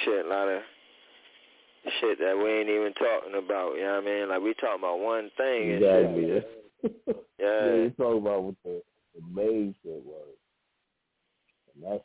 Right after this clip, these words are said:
Speaker 2: it. I don't, I don't know. Were you surprised by that? I don't,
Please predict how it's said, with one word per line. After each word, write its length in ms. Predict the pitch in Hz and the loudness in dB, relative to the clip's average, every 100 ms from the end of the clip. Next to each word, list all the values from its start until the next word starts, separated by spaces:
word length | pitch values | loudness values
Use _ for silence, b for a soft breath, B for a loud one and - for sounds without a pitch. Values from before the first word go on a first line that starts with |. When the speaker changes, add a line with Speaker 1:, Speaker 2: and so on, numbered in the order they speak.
| - | -10
Speaker 2:
it. 240 | 73 - - - | -14 -14 -16 -10
I 60 | |
don't, 260 | 147 170 143 | -6 -4 -4
I 180 | 170 233 | -2 0
don't 100 | 202 | 2
know. 140 | 190 | 2
Were 160 | 131 123 | 2 0
you 160 | 147 180 | 0 0
surprised 500 | 175 160 180 185 190 | -2 -2 -2 -2 -2
by 120 | 196 | -4
that? 180 | 214 202 - _ | -4 -8 -14 _
I 40 | 151 | -12
don't, 220 | 220 | -12